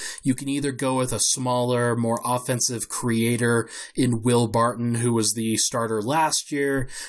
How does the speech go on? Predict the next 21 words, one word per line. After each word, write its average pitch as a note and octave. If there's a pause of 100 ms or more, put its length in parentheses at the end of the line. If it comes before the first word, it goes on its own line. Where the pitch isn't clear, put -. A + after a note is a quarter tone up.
You C3
could B2+
go B2
with A#2+
more A#2+
of A2+
a A2+
three B2+
and A2+
D B2
type A#2+
in G#2+
Torrey G#2+
Craig, D#3+
who C#3
was C3+ (240)
solid C#3
in C3+
the C3
playoffs, C3
but A#2+